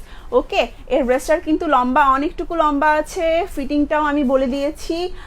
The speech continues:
আর খুবই সুন্দর, আর অনেকটুকু ঘের আছে, মিডলে ব্ল্যাক কালারের, আর ফেব্রিক্স হচ্ছে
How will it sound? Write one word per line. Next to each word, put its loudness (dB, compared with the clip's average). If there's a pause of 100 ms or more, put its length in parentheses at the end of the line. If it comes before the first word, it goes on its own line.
(140)
আর -2
খুবই 2
সুন্দর, -2 (100)
আর 0
অনেকটুকু 0
ঘের 4
আছে, -2
মিডলে 2
ব্ল্যাক 2
কালারের, 2 (280)
আর -2
ফেব্রিক্স 0
হচ্ছে -4